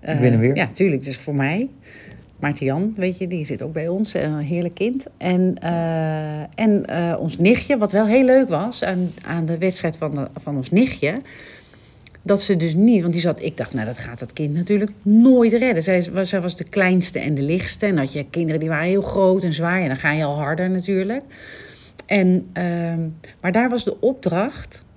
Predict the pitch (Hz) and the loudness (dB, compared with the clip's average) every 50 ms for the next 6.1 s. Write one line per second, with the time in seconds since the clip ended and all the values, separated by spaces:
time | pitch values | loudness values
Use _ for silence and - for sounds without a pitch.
0 | _ _ _ _ - 160 143 143 - 175 - - - - 180 - - 147 147 139 | _ _ _ _ -4 -4 -4 -2 -6 -8 -6 -6 -4 -4 -2 -2 -2 -2 -2 0
1 | 135 135 131 - - 139 151 175 170 165 135 139 135 - 156 160 156 147 139 156 | -2 -2 -2 -2 -2 -2 0 0 0 4 6 8 8 6 6 2 0 -2 -2 -4
2 | 147 - - 160 160 156 - 175 165 - 170 156 175 185 175 196 165 175 185 180 | -4 -4 -2 -2 -2 -2 -4 -6 -6 -6 -8 -6 -4 -4 -2 -2 0 0 0 0
3 | - 185 165 151 151 160 180 185 190 165 131 156 170 180 143 139 143 139 170 165 | 2 0 0 2 2 2 2 2 2 2 0 0 -2 -2 -2 -2 -2 -2 0 0
4 | 170 175 - 151 147 151 160 185 185 175 - 151 147 135 147 143 135 147 143 - | 0 0 0 0 0 0 0 0 0 0 -2 -2 -4 -2 -4 -4 -4 -6 -6 -6
5 | 151 139 139 160 180 180 175 175 175 170 165 143 131 120 120 120 123 110 101 - | -6 -4 -4 -2 -2 -2 -2 -2 -2 -2 -2 -2 -2 -2 -4 -6 -8 -8 -10 -12
6 | - - | -12 -16